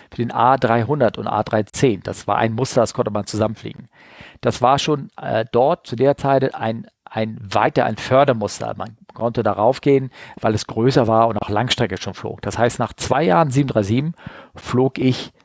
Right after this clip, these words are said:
Airbus A dreihundert und Air drei, Airbus drei zehn. Da war ich fünfundzwanzig Jahre alt und flog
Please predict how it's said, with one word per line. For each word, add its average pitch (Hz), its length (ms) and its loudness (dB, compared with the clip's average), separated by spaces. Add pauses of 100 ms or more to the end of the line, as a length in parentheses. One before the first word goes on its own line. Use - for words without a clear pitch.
(340)
Airbus 113 420 2
A 107 160 0
dreihundert 139 400 0
und 117 140 -6
Air 107 140 2
drei, 101 360 -2
Airbus 101 260 -4
drei 98 200 -2
zehn. 160 440 0 (120)
Da 104 100 2
war 113 120 4
ich - 80 -2
fünfundzwanzig 143 640 0
Jahre 123 280 4
alt 160 240 2
und 127 120 -6
flog - 380 -2